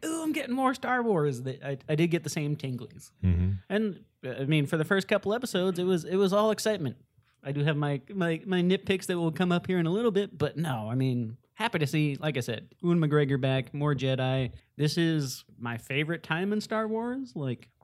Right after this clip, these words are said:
Speaker 1: between, I, I love the prequels, I love the original trilogy,
Speaker 2: Mm-hmm.
Speaker 1: so I'm happy to get a little bit more in this world.
Speaker 2: Rogue One times?
Speaker 1: Yeah.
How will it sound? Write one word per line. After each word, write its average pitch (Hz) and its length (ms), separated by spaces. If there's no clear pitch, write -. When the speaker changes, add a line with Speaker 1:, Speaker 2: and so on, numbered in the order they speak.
Speaker 1:
between, 185 680
I, 143 160
I 143 100
love 185 180
the 208 80
prequels, 208 500
I 165 60
love 170 200
the 160 120
original 180 340
trilogy, 139 500
Speaker 2:
Mm-hmm. 95 340
Speaker 1:
so 135 400
I'm 156 120
happy 160 240
to 147 100
get 147 160
a - 20
little 147 220
bit 135 100
more 139 260
in 131 100
this 127 200
world. 110 320
Speaker 2:
Rogue 95 300
One 104 280
times? 135 560
Speaker 1:
Yeah. 349 260